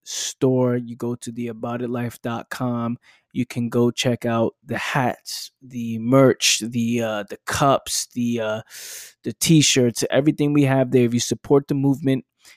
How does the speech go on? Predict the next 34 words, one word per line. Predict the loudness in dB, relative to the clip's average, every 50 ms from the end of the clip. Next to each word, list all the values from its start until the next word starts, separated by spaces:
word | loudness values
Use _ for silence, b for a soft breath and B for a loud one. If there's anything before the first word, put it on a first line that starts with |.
| B B -14
and | -12 -8 -4
really | 0 0 2 2 2
rock | 2 2 2 2 0 0 -2
with | -2 0
this | 2 2 2 2
message, | 2 0 0 0 0 0 -2 -2 -2 -2
go | 0 0 0 0
check | 0 -2 -6 -6 -6 -6 -6
that | -6 -4 -2
out, | -2 -2 -2 -4 -6 -6
the | -8 -8 -8
about | -8 -8 -6 -4 -2 -2
it | 0 0
life | 0 0 0 -2 -2 -4
dot | -4 -4 -4 -4 -6
com. | -8 -6 -6 -6 -6 -6 -8
I | -12 -20
appreciate | _ -8 -4 -4 -4 -4 -4 -4 -4 -4 -6
you | -6
guys | -4 -2 -2 -2 -2
so | -2 -2 0
much. | 2 2 2 2 2 0 -4
If | -10 -10
you | -10
can | -10 -10 -10
support | -10 -12 -14 _ 0 2 2 2 2
the | 2 2
movement, | 4 4 2 2 0 -2 -2 -4 _ b b b b b b b
it | b -4 0
means | 2 2 2 2 2
so | 0 2 2 2
much | 4 2 0 0 -2 -4
to | -4
me. | -2 -2 -2 -4